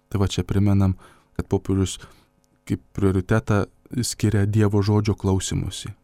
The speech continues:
Skirt laiko tylai ir Dievo žodžio klausymuisi. Ir taip irgi ateina Dievo gailestingumo patirtis, kuri įkvepia mus gerumo darbams,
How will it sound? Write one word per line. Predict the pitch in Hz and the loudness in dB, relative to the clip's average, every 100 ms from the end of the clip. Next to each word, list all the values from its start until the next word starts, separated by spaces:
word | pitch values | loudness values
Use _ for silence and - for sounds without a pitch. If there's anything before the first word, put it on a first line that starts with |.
| _ - | _ -20
Skirt | - 110 - | -4 -4 0
laiko | 101 101 92 | 0 0 -4
tylai | - 104 135 151 80 - _ _ - | -4 -2 -2 -2 -6 -10 _ _ -8
ir | 92 | -2
Dievo | 101 107 104 92 | 0 0 0 0
žodžio | 98 104 101 95 | 0 0 0 -4
klausymuisi. | - 85 85 - 85 90 - - - _ _ _ | -4 -6 -6 -8 -6 -6 -8 -12 -16 _ _ _
Ir | 101 - - | -12 -10 -2
taip | 110 - - | 0 0 -4
irgi | 113 107 95 | -4 -2 -2
ateina | - 101 98 | 0 0 2
Dievo | 95 101 101 98 | 2 0 0 0
gailestingumo | 98 92 - - 92 104 101 - | 0 -2 -4 -4 -4 -2 -4 -4
patirtis, | 90 - 90 123 - | -6 -4 -4 -4 -4
kuri | - 98 | -2 -2
įkvepia | - 107 - 101 | -2 -6 -2 -2
mus | 101 113 | -2 -4
gerumo | 101 101 104 98 | -4 -2 -2 -2
darbams, | 101 101 104 104 104 | -4 -6 -4 -4 -6